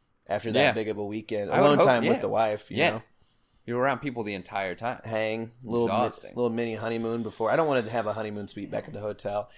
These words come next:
Speaker 1: If I wasn't doing the post-wedding thing, I would like to, uh, go back and hang at the hotel with everybody for a little bit and,
Speaker 2: Mm-hmm.
Speaker 1: and piss off. But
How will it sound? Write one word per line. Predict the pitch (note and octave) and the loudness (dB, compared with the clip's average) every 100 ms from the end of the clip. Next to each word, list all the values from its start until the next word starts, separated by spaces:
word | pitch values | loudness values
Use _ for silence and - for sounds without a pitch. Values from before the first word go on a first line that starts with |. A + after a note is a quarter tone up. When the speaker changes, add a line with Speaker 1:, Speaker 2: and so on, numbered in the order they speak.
| - | -20
Speaker 1:
If | - | 2
I | B2 | 6
wasn't | C#3 E3 D3+ | 8 6 4
doing | D3+ | 2
the | C#3 | 2
post-wedding | C#3+ C#3 - B2+ B2 B2+ | 2 2 4 2 2 -2
thing, | C#3 C3+ C3 - - | -2 -2 -2 -2 2
I | A#2+ | 4
would | A2 | 4
like | A2+ G#2+ - | 2 0 -4
to, | - A#2 G#2+ G#2 | -2 0 0 0
uh, | A2 G#2 G#2+ - - C3 | 0 0 -2 -6 -14 -4
go | C#3 C#3 | 2 2
back | C#3+ B2 C3+ | 4 2 0
and | B2+ B2+ A#2+ - - - - - | -4 -4 -6 -10 -20 -20 -10 4
hang | D3+ C#3+ | 6 6
at | C3+ | 6
the | B2 | 6
hotel | D3 B2+ D3+ C3+ C3 C3 | 6 6 6 10 10 8
with | B2+ B2 | 4 4
everybody | B2+ B2+ B2+ B2+ C3 B2+ B2 - - | 4 4 4 6 4 2 -4 -20 -10
for | G2 | -2
a | A2 | 6
little | B2 A2 | 6 6
bit | A#2+ A#2 | 2 0
and, | G#2 G2 | -4 -6
Speaker 2:
Mm-hmm. | A#2+ A#2 | -4 -2
Speaker 1:
and | A#2 | -2
piss | A#2+ A2 | -2 0
off. | A#2 A2+ A2 - | 4 6 4 2
But | F#2+ F#2 | -2 -2